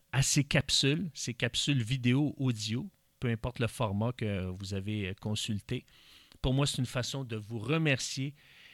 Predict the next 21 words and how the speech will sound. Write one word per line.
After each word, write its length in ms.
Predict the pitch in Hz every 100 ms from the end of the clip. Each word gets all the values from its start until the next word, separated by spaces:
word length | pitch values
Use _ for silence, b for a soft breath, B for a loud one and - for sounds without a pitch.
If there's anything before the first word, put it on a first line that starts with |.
| B B
et 340 | 139 151 143 139
de 240 | 131 131
vous 260 | 123 127 135
donner 460 | 110 143 139 135
ce 140 | - -
que 120 | 131
j'ai 180 | 113 120
reçu. 440 | 104 - - 98 b b b b -
Donc, 200 | 120 131
je 100 | 110
vais 80 | 127
être 120 | -
là 100 | 151
pour 180 | - 110
vous 300 | 107 101 135
écouter, 540 | 170 - - 165 160 _
je 140 | 117 113
vais 100 | 113
être 140 | -
là 180 | 127 127
pour 380 | - 117 113